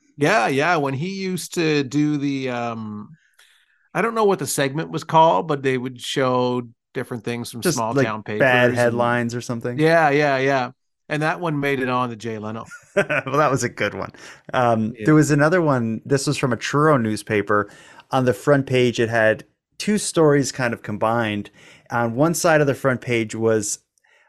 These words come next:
Speaker 2: a story about, um, like, a killer being arrested, like, someone was arrested for murder in this town.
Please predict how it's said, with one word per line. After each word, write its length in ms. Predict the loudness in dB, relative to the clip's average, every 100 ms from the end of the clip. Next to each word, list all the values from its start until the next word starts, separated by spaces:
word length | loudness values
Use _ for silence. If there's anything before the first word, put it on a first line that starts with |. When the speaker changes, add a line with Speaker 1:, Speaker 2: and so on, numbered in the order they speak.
| _
Speaker 2:
a 60 | -4
story 500 | -4 0 2 4 2
about, 480 | 2 4 2 0 -8 -6
um, 440 | -2 -2 -4 -10 -6
like, 180 | -4 -4
a 60 | -6
killer 680 | -6 0 2 2 2 0 0
being 320 | 2 2 2
arrested, 360 | 0 0 0
like, 160 | -2 -2
someone 320 | 0 2 4
was 140 | 2 2
arrested 560 | 2 2 2 -2 -2 -6 -20 _
for 240 | _ -4 -2
murder 560 | 0 0 2 2 0
in 220 | 0 0
this 200 | 0 -2
town. 480 | -2 0 2 2 -2